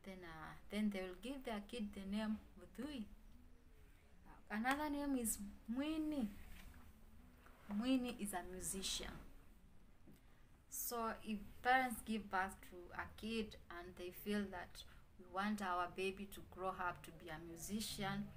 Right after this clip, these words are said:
then in Kampaland, they'll give the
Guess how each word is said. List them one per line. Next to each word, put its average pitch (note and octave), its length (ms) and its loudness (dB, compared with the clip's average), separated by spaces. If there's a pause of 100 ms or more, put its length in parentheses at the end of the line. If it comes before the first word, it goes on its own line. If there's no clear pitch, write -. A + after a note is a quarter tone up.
(300)
then G3+ 100 -2
in - 600 -10 (120)
Kampaland, C4 720 6 (420)
they'll F3+ 120 -8 (180)
give G3+ 240 2
the F3 140 -2